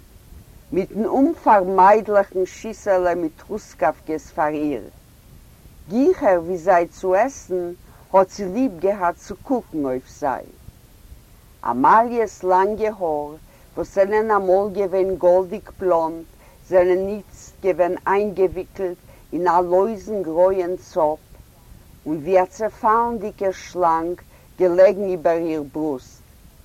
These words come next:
גאבריעל האט זי באדינט ביים טיש. ער האט זי בכלל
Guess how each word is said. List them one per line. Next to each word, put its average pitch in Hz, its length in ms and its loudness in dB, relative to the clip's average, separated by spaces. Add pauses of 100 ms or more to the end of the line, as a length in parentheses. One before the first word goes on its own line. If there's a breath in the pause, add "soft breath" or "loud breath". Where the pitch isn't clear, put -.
(420)
גאבריעל 202 720 -2
האט 190 160 -2
זי 180 120 -10
באדינט 160 560 -4 (100)
ביים 165 240 -2 (120)
טיש. - 420 -14 (760)
ער 185 180 -2
האט 185 100 2
זי 190 140 -10
בכלל 196 580 0